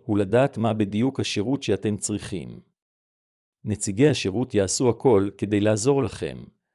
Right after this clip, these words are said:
אבל בשביל זה חשוב שאתם תדעו מה הם רוצים. השירות שהוט מציעים לכם כולל לא מעט מרכיבים, ועליכם להבהיר לנציגי השירות באילו מהם אתם מעוניינים.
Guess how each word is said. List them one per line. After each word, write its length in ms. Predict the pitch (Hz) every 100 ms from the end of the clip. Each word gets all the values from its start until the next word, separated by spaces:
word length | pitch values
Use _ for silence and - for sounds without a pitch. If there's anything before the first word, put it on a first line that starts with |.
| _ _
אבל 180 | 98 104
בשביל 340 | 101 104 120 110
זה 120 | 123
חשוב 440 | - 113 147 107
שאתם 440 | - 101 - 139 131
תדעו 380 | - 110 139
מה 140 | 139 139
הם 160 | 139
רוצים. 540 | 135 107 - 95 64 57 - _ _ _ _ _ _ _ _ _
השירות 440 | 101 - 92 127 170
שהוט 300 | 104 104 110
מציעים 440 | 98 - 120 131
לכם 300 | 110 123 117
כולל 380 | - 104 104 120 117
לא 180 | 123 131
מעט 300 | 120 123 113
מרכיבים, 680 | 110 - 98 95 85 62 - _ _ _ -
ועליכם 540 | 92 87 92 - 135
להבהיר 480 | 110 98 92 123 139
לנציגי 480 | 120 104 - 104 127
השירות 500 | 123 - 107 135 208
באילו 360 | 104 117 117
מהם 340 | 110 120 127 120
אתם 380 | - 135 135 127
מעוניינים. 680 | 104 107 104 98 80 58